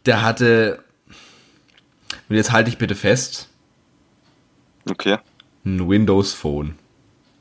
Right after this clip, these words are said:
Speaker 2: Win-,
Speaker 1: Und der fa-, der fand sein Handy so scheiße, dass er irgendwann so gesagt hat: so, "Nee,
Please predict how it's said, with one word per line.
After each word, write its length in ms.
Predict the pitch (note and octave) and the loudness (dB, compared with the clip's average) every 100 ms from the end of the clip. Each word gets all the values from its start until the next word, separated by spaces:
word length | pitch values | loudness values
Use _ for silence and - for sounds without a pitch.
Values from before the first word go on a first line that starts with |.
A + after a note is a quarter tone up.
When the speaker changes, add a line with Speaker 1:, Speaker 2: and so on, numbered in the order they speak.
| _ _ _ | _ _ _
Speaker 2:
Win-, 400 | G2+ G2 C3 D#3+ - - _ _ _ - _ _ - - - _ _ _ _ _ _ _ _ _ _ _ _ _ _ - - - - - | -6 0 2 2 -2 -12 _ _ _ -20 _ _ -18 -16 -16 _ _ _ _ _ _ _ _ _ _ _ _ _ _ -20 -20 -18 -16 -4
Speaker 1:
Und 160 | B2+ | 2
der 120 | C3+ | 4
fa-, 200 | C3+ C#3+ | 4 2
der 180 | C3 B2+ | 2 2
fand 180 | C3+ B2+ | 2 2
sein 120 | A#2+ | 2
Handy 260 | A#2 A#2 G#2+ | 0 -2 -2
so 220 | G#2+ C#3 | 0 0
scheiße, 320 | D3 G#2+ A#2+ | 2 0 2
dass 120 | A2+ | 0
er 100 | A2+ | -2
irgendwann 340 | G#2+ A2 A2+ G#2+ | -2 0 0 -2
so 100 | A2 | -4
gesagt 300 | G2+ G#2+ A#2+ | -4 -4 -6
hat: 100 | G#2 | -8
so, 220 | A2+ A#2+ _ | -8 -12 _
"Nee, 300 | D#3 E3+ F#3 | 0 2 2